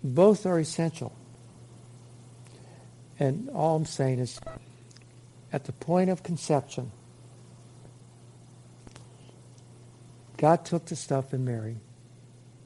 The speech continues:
the human stuff in Mary, minus her sin nature, and the eternal God became enfleshed.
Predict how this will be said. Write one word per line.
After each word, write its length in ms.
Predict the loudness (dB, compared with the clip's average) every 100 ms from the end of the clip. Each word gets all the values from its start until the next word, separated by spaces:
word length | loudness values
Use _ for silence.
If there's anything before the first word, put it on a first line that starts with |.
| -20 -12 -12 -10
the 120 | -4
human 260 | 0 2 0
stuff 340 | -2 -2 -2
in 80 | -4
Mary, 280 | -2 -2 -2
minus 320 | -2 -2 -2
her 80 | -6
sin 260 | -4 -2 -2
nature, 380 | -2 -4 -6 -8 -12 -20 -20 -20 -20 -20 -20 -20 -20 -20 -20 -20 -20 -20 -20 -16 0
and 200 | 0 2
the 80 | 0
eternal 360 | 0 0 2
God 320 | 2 2 0 -4 -12 -20 -20 -20 -20 -20 -20 -18 -6
became 380 | -4 -2 -2 -2
enfleshed. 440 | -2 -2 -4 -8